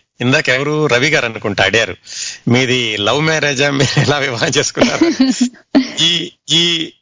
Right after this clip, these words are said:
Speaker 1: ఈ అంశానికి సంబంధించి ఉంటుంది కాబట్టి దీన్ని కొనసాగిస్తాను. ఎలాగంటే ఆ తర్వాత ఇదంతా జరిగిపోయి నేను ఇది రాయడం మొదలుపెట్టినటువంటి ఒక నాలుగైదు సంవత్సరాలకి నేను పెళ్లి చూపులకి వెళ్ళినప్పుడు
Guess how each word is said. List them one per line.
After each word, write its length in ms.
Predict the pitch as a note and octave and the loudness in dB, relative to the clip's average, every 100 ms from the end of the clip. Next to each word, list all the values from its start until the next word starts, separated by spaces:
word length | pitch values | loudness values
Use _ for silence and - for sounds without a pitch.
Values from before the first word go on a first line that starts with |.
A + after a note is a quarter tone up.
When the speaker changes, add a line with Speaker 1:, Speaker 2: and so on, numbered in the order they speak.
| - | -4
Speaker 1:
ఈ 500 | D3 D#3+ D#3+ D3+ D3+ | 0 0 0 -2 -2
అంశానికి 640 | C#3 F3 G3+ F#3+ F#3 - | -2 0 0 0 -2 -4
సంబంధించి 540 | D#3 D#3 F3+ F3 E3 E3 | -2 0 0 0 0 0
ఉంటుంది 280 | D3+ D3+ | 0 0
కాబట్టి 300 | C#3+ C#3+ F3 | 0 0 0
దీన్ని 180 | D#3 C#3+ | 0 -2
కొనసాగిస్తాను. 680 | B2+ B2+ B2+ A2+ G#2+ A2 G#2 | 0 0 0 -2 -2 -2 0
ఎలాగంటే 540 | B2 D#3 D#3+ E3 D3 - - - - - - - - - | 0 0 -2 -2 -4 -4 -14 -16 -14 -12 -12 -14 -6 -2
ఆ 120 | D#3 | 0
తర్వాత 440 | F#3 F#3+ G3+ G3 | 0 -2 -2 0
ఇదంతా 340 | F3 E3+ E3 E3+ | 0 0 0 0
జరిగిపోయి 600 | D#3 D#3 D3+ D3+ D3+ D3+ | 0 -2 -2 -2 0 0
నేను 200 | C#3+ C#3 | 0 2
ఇది 140 | C3+ | 2
రాయడం 460 | B2+ C3 C3+ C3+ B2+ | 0 0 0 0 0
మొదలుపెట్టినటువంటి 920 | B2+ B2+ C3 A#2 B2+ G#2+ A#2 A2+ A2 | 0 0 0 0 -2 0 -2 0 0
ఒక 100 | A2+ | 0
నాలుగైదు 400 | A2+ A2 A2+ G2+ | 0 0 -2 0
సంవత్సరాలకి 540 | A2+ A2 C3 A#2+ A#2 | -2 0 0 0 0
నేను 200 | A2 A2 | -2 0
పెళ్లి 260 | A2 C#3+ E3+ | 0 0 0
చూపులకి 320 | F3 D3+ C#3 C3 | -2 0 0 2
వెళ్ళినప్పుడు 640 | B2+ B2 E3+ G#3 F3 A2 | 0 -2 0 0 0 -2